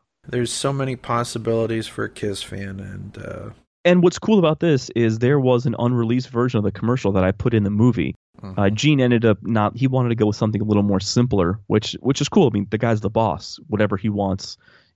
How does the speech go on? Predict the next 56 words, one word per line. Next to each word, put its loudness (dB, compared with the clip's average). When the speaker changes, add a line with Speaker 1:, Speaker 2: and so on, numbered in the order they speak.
Speaker 2:
i-, -2
i-, 2
is, 0
you 0
know, 4
what's 0
gonna 2
be 0
the 2
ultimate 0
word. 2
So, 2
uh, -2
but -2
I 2
did -2
produce 0
this -2
commercial -2
for -2
him -2
that 0
I 0
thought 0
was -2
really 0
cool, 2
and, 0
and -2
a -2
lot 2
of 0
people 0
I 2
showed -2
thought 0
it 0
was -6
cool -4
too. 2
So 2
I 0
put 0
it 0
in 0
the 2
movie 0
just -4
so -2
I 0
can -4
get 0
people -2
to 0
see 0
it 0